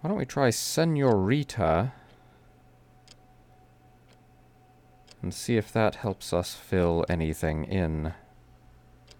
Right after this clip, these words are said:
Okay, so forty-six across.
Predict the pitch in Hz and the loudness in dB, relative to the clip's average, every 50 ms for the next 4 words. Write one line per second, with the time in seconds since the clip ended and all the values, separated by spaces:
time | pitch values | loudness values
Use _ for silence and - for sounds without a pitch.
0 | - - - - - - _ - - - - - - - - _ - - - - | -20 -20 -20 -20 -20 -20 _ -20 -20 -20 -20 -20 -20 -20 -20 _ -20 -20 -20 -20
1 | - _ - - - - - - - _ _ - - - - - - - - _ | -20 _ -20 -20 -20 -20 -20 -20 -20 _ _ -20 -20 -20 -20 -20 -20 -20 -20 _
2 | - - - - - _ _ - 147 135 123 101 90 - - 95 - - - 180 | -20 -20 -20 -20 -20 _ _ -6 -2 2 4 2 2 2 0 -6 -6 -4 -4 -2
3 | 170 143 131 - - 117 - - - - - - 95 85 80 80 95 - - - | 0 0 -2 0 0 0 0 0 -6 -8 -4 0 2 2 4 2 0 -2 -6 -12
4 | - | -12